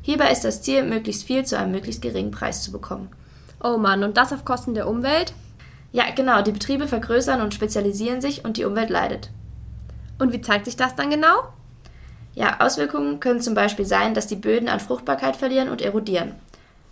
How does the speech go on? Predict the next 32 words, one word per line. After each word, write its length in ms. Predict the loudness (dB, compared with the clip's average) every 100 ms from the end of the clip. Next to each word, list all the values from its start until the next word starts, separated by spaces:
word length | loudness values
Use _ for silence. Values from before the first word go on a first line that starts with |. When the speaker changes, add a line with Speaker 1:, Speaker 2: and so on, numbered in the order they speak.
| 4
Speaker 1:
Außerdem 480 | 4 6 2 0 2
werden 240 | 2 2
Grundwasser 520 | -2 -2 2 2 2
und 120 | 0 -4
Luft 160 | -4
verschmutzt 560 | -6 -6 -8 -10 -10 -6
und 120 | -4
die 100 | 2
Artenvielfalt 580 | 2 2 -2 -2 -2 -6
schwindet. 420 | -6 -8 -10 -14 -20 -20 -20 -12 -4
Natürlich 360 | 0 2 2
steigt 200 | 2 2
auch 60 | 0
der 100 | -2
Verbrauch 480 | 0 6 6 6 0
von 160 | -4
Energie 380 | -2 -2 -2 -4
und 120 | -4
Ressourcen. 520 | -6 -6 -6 -8 -12 -20 _ -20 -20 -20 -20 -18 -12
Speaker 2:
Och 140 | -4
Mann, 240 | 4 4 4
und 100 | 0
das 160 | 0
alles 280 | 2 2 0
wegen 140 | 2
dem 120 | 4 4
Einsatz 320 | 4 2 0
von 140 | -6
Kunstdüngern 520 | -2 -2 -2 0 0
und 160 | -2 -4
chemischen 380 | -2 -2 -4 -4
Pflanzenmitteln? 720 | -2 -2 2 2 2 -2